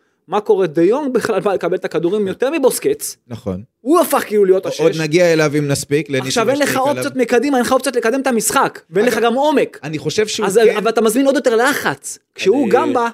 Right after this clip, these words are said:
Speaker 1: כשהוא גם בא לאחור, אתה מזמין עוד יותר לחץ, ואתה לא יכול לצאת מזה. אתה מבין? זה משהו שמאוד תקע את המשחק של ברצלונה אתמול, בגלל זה הם לא יכלת לעבור את החצי. אתה יודע ששבעים ואח-,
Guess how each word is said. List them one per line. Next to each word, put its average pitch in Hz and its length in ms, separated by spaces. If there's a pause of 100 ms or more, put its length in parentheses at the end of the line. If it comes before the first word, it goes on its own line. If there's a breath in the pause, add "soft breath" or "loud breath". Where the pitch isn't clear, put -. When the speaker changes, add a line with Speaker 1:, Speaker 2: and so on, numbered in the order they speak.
(220)
Speaker 1:
כשהוא 233 180
גם 277 180
בא 285 120
לאחור, 208 480
אתה 185 140
מזמין 220 320
עוד 285 220
יותר 294 240
לחץ, 190 540 (260)
ואתה 156 180
לא 254 60
יכול 262 180
לצאת 262 240
מזה. 214 280 (600)
אתה 139 100
מבין? 208 240
זה 196 180
משהו 240 240
שמאוד 208 360
תקע 220 200
את 214 80
המשחק 208 220
של 208 100
ברצלונה 190 420
אתמול, 240 200
בגלל 190 140
זה 202 100
הם 226 60
לא 240 60
יכלת 233 160
לעבור 233 240
את 240 60
החצי. 233 280
אתה - 280
יודע 262 120
ששבעים 240 380
ואח-, 226 180